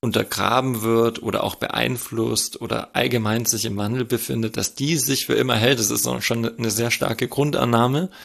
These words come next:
die man benötigt, um dann über ein Rentenniveau zu sprechen in zwanzig, dreißig Jahren. Also das ist eigentlich fast schon, fast schon Wahnsinn. Was ich mir immer auch klar mache, ist,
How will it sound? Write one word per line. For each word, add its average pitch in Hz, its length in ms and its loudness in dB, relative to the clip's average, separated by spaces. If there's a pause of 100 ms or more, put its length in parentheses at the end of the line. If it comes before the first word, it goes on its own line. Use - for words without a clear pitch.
(480)
die 127 60 0
man 127 160 4
benötigt, 123 500 2
um 113 160 -2
dann 117 240 2
über 110 480 0
ein 104 140 -4
Rentenniveau 104 680 -4
zu - 180 -2
sprechen 113 540 -4
in 107 320 -6
zwanzig, 98 400 -4
dreißig - 440 -6
Jahren. 107 320 -4
Also 110 180 -6
das 110 100 -2
ist 113 80 -4
eigentlich 135 280 -2
fast 127 200 0
schon, 113 400 0 (520)
fast 113 140 0
schon 107 200 -2
Wahnsinn. 101 500 -2
Was 104 120 -2
ich - 140 -2
mir 147 140 0
immer 139 320 0 (720)
auch 135 320 2
klar 127 240 6
mache, 139 280 6
ist, 135 680 4